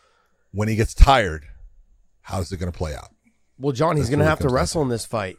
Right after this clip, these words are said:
Speaker 2: because here's the thing with Dom. He shoots and gets takedowns, but he never controls the top position.
Speaker 1: No, never. He, he doesn't, he, but he doesn't want to.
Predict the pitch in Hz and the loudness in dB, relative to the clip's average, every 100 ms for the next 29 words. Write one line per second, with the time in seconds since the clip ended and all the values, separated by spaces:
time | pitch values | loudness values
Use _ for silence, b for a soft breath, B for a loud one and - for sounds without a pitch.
0 | 117 117 147 170 202 220 196 165 117 147 | -10 -4 -2 -2 -2 -2 0 0 2 0
1 | 139 87 - - 160 - 175 196 - 151 | 0 -4 -12 -8 -6 -4 -2 -2 -2 -4
2 | 156 - 156 147 175 202 180 123 160 170 | -4 0 -2 0 2 2 0 -2 0 0
3 | 180 - - 160 135 131 151 143 110 160 | -2 -4 -4 -4 -4 -4 -4 -4 -6 0
4 | 110 131 101 92 104 98 80 101 104 95 | 6 6 6 2 2 2 2 2 2 0
5 | 95 92 65 69 73 120 156 175 175 113 | -4 -10 -14 -14 -4 2 4 2 -4 -2
6 | 165 185 208 196 165 160 156 - | 2 4 4 4 6 4 2 -6